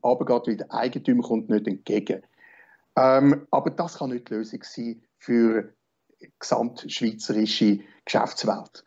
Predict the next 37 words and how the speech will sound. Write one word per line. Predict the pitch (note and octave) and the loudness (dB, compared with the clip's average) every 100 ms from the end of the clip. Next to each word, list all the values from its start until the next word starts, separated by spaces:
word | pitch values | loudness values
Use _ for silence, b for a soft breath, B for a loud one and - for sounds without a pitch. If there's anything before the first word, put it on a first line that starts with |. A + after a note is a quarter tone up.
| _ - | _ 4
Die | |
Lösung | D#3+ G3+ F#3 F3+ | 6 6 4 2
muss | E3 D3+ | 2 2
sein, | D3+ C#3+ | 0 4
dass | C#3 - | 0 2
man | B2 - - | 0 0 -4
transparent | C3 C3+ D3 - D3 C3+ E3+ G#3 | 0 2 0 0 2 4 2 0
aufeinander | F3+ D#3+ C#3+ C#3+ - | -2 -2 -2 -4 -4
zugeht, | F#3+ G3+ F3+ E3 | 0 2 0 -4
dass | - | -8
der | - | -10
Geschäftsmieter | - D3+ - - F3 E3 E3 D3 B B | -2 -2 -2 -4 0 0 0 -6 B B
jetzt, | A#2 D3+ G3+ - - F#3+ | 2 4 4 -2 -2 2
äh, | F3 B B B | 2 B B B
kann | - C3+ - - _ _ _ _ _ | 0 0 0 -18 _ _ _ _ _
zeigen, | - - F#3 A3+ A#3+ C4+ - | -2 2 2 2 0 -2 -6
aufgrund | C#3+ D#3+ E3+ E3+ | -4 2 2 2
von | C3+ | -4
der | - - | -2 4
ersten | D#3 D3+ - C3+ | 4 2 -2 0
Wochen, | G3 - F#3 | 0 0 -2
ersten | F#3 - C#3 C#3+ B2 | -2 0 -2 0 2
Monat, | B2+ D3 C#3+ B B | 4 4 2 B B
hört, | B2+ D3 - - | 4 4 2 2
bei | |
mir | C#3+ D3+ | 2 2
ist | D#3 - | 0 -2
der | D3 | 0
Umsatz | D#3 E3 D3 C#3+ - b b b b | 2 2 2 0 -4 b b b b
um | E3+ F3+ F3 F3 | 4 6 4 0
fünfzig | - G#3+ G#3+ - | 2 2 0 -14
Prozent, | F#3 E3+ D#3+ E3 - - _ | -8 -6 -6 -8 -16 -20 _
sechzig | - E3 F3 - | -6 -6 -6 -14
Prozent, | D#3+ D3 D3+ C#3+ | -12 -8 -8 -8
vierzig | - G#3+ A3 | -4 -4 -4
Prozent | F#3 - D3 C#3+ | -8 -4 -4 0
zusammengebrochen. | F3+ G3 F3+ F3+ - | 0 0 0 0 0